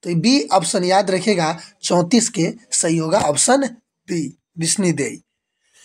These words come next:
सिपाही की माँ एकांकी में कुंती कौन है? कुंती कौन है? पड़ोसिन है, याद रखिएगा कौन है?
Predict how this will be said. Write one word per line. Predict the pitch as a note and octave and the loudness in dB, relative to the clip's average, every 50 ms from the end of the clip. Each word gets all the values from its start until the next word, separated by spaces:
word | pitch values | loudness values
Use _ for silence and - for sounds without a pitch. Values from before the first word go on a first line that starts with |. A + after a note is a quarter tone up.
| - - - - - _ - | -20 -20 -20 -20 -20 _ -10
सिपाही | - - A3 A#3 A#3 A3 B3+ D4 | -4 -4 0 2 2 2 2 2
की | D4 C#4 | 0 -2
माँ | B3 A3+ A3+ B3+ | 0 0 2 2
एकांकी | B3 A#3+ - A3+ A3 A3+ A3+ B3+ C4 | 0 0 0 0 0 0 2 2 4
में | A#3+ A#3+ A#3+ | 4 4 4
कुंती | A#3+ A#3 A3 A3+ - C4 B3 | 6 4 4 6 4 2 2
कौन | C4 A#3 A3 A#3+ G#3+ | 4 4 4 4 4
है? | G3 B3 D4+ - _ _ _ _ _ _ _ _ _ _ - - - - _ _ - | 0 -4 -6 -8 _ _ _ _ _ _ _ _ _ _ -20 -20 -20 -20 _ _ 2
कुंती | A3 G#3+ G#3+ G#3+ G#3+ C#4 C4 | 4 6 6 6 4 0 0
कौन | - - - F3+ D#3+ D3 | 0 2 2 2 2 2
है? | B2+ B2 B2+ - - _ _ _ _ - - - - | -2 -6 -8 -12 -16 _ _ _ _ -20 -20 -4 0
पड़ोसिन | - G3+ G#3 G#3 G3+ G3+ - - A#3+ G3+ | 2 2 4 4 2 2 2 2 0 0
है, | F3 D3 C#3 C3 C3+ | 0 -4 -6 -4 0
याद | E3+ F#3 F#3+ F3+ | 0 2 2 2
रखिएगा | G3 F#3+ - A3 G3+ G#3+ G#3+ | 0 0 2 0 0 0 0
कौन | G3 - G#3 G3+ G3 | 0 2 2 2 4
है? | G3+ B3+ C#4+ D4 | 4 2 0 0